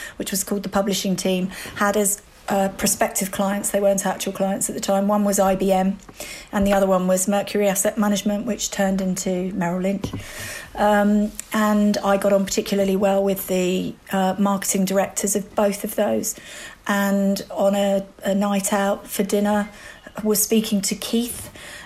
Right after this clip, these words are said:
uh, who's become a great friend of mine, who was the, um, the I B M retail marketing director, and saying, "You know, we really want to set up our own business, but we haven't got any money or any equity in anything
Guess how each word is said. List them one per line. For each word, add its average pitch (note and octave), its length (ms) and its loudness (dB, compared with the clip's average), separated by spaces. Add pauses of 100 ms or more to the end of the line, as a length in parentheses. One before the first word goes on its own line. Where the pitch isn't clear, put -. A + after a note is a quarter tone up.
(120)
uh, G3+ 160 2
who's G3+ 260 0
become G#3 300 -2
a G#3 60 0
great G#3 260 0
friend F#3+ 220 0
of F#3+ 100 -4
mine, F#3+ 280 2
who G3 160 0
was F#3+ 200 0
the, F#3+ 400 0
um, F#3+ 460 0 (240)
the G3+ 160 4
I G3 120 6
B G3 140 2
M F#3+ 220 4
retail F#3+ 340 2
marketing G3 440 0
director, G3 420 -2
and G3 160 -2
saying, F#3+ 540 0 (680)
"You G3 180 0
know, - 0 -
we G3+ 180 0
really F#3+ 260 2
want F#3+ 160 2
to F#3 60 0
set F#3 180 0
up F#3+ 100 -6
our F#3+ 140 2
own F#3+ 100 2
business, G#3 300 2
but G3+ 120 -4
we G3 40 0
haven't F3+ 220 -2
got F3+ 140 0
any F#3 120 0
money G3 480 0 (540)
or G3 280 4
any F#3+ 220 4
equity G3 420 0
in G3 120 2
anything F#3+ 560 0